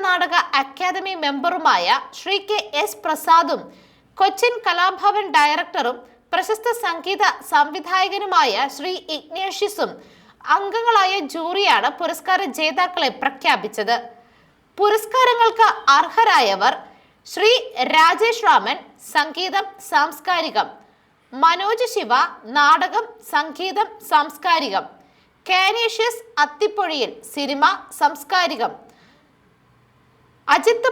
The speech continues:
പാലിയത്ത്, സാംസ്കാരികം, മണമ്പൂർ സുരേഷ്, സാഹിത്യം, സാംസ്കാരികം, സിനിമ, ബാലകൃഷ്ണൻ ബാലഗോപാൽ, മാധ്യമം, സാംസ്കാരികം, ബാൽട്രിൻ സൈമൺ, നാടകം,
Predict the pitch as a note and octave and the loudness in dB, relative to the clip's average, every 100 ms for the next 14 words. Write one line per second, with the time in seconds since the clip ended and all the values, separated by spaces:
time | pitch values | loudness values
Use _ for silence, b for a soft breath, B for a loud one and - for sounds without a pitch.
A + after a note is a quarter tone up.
0 | A4+ F#4+ F4+ F#4 D4 - D#4+ F#4 - - | 4 4 4 0 -2 0 0 0 -6 -2
1 | - E4 - F#4 F4+ D4 A3+ - - b | -2 -2 -2 0 0 0 -2 -2 -18 b
2 | b b C4 E4+ F#4+ G#4 A#4+ A#4 A#4 G#4 | b b -4 0 2 2 2 2 2 2
3 | G#4 G#4 - - D4 D#4 F#4+ C#4 G4 G#4+ | 2 -2 -10 0 2 2 -2 -4 -4 -4
4 | - D4+ D4 C#4+ F4+ F4 F4+ F#4+ G#4 - | -4 -2 -2 0 0 0 2 0 -2 -8
5 | - F4 D#4+ C#4 D#3+ - b b b - | -4 -2 0 2 0 -4 b b b -8
6 | A3+ F4 F#4 G#4 A4 A#4+ - A4+ F#4 E4 | 2 4 6 4 2 -2 0 0 4 6
7 | E4+ G4 G4 C#4+ G3+ - - - B3+ D4+ | 6 4 2 2 6 4 4 -4 2 6
8 | D#4+ C#4+ G4+ G4 G#4+ - - D4+ D#4 - | 6 4 -2 0 0 -2 -10 -8 -8 -4
9 | F#4 F4 D4 A3 - - b b b b | -2 -2 0 -4 -4 -18 b b b b
10 | - A3+ F4+ G4+ G4+ B4 - G4+ D#4+ B3+ | -6 0 2 2 0 -2 2 0 2 0
11 | F#4+ - C4+ C#4 D4+ D#4 F4 G4 | -2 -4 0 6 6 4 2 -2